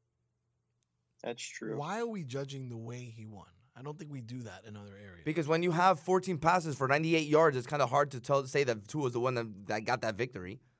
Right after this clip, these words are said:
Speaker 3: That's why I'm saying it. And he had multiple games like that, that his stats were super lopsided.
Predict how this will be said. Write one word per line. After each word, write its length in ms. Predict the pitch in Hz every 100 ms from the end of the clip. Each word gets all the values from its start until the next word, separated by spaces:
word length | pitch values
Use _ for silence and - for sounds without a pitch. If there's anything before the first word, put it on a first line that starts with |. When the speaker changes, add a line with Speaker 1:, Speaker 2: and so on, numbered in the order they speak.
| _ _
Speaker 3:
That's 180 | 127 123
why 140 | 127
I'm 80 | 117
saying 320 | - 123 127
it. 160 | 98 104 _
And 100 | -
he 60 | 131
had 100 | 123
multiple 380 | 117 139 110
games 260 | 110 104 92
like 180 | 104 92
that, 180 | 113 117
that 100 | 110
his 180 | 110 - -
stats 520 | - - - 175 165
were 180 | 127 120 - -
super 680 | - - 208 185 160 147 139
lopsided. 640 | 135 160 - 127 104 92